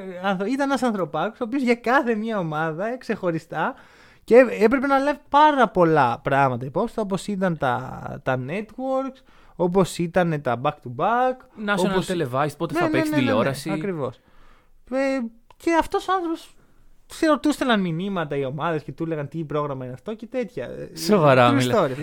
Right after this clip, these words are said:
Speaker 1: Δεν
Speaker 2: φίλε, έπρεπε να παίρνει πολλά λεφτά αυτός ο άνθρωπος. Εγώ θα του δίνα πάρα πολλά λεφτά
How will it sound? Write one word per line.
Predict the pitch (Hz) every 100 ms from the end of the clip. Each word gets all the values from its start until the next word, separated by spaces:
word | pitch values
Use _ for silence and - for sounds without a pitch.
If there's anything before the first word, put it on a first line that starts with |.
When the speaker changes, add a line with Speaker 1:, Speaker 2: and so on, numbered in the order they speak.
| 196
Speaker 1:
Δεν | 131
Speaker 2:
φίλε, | 143 131
έπρεπε | 131 135
να | 131
παίρνει | 127 120 113
πολλά | 113 107
λεφτά | 104 -
αυτός | 101 - -
ο |
άνθρωπος. | 101 104 135
Εγώ | 127 135
θα | 123
του |
δίνα | 117 113
πάρα | 120 113
πολλά | 117 104
λεφτά | 101 - 104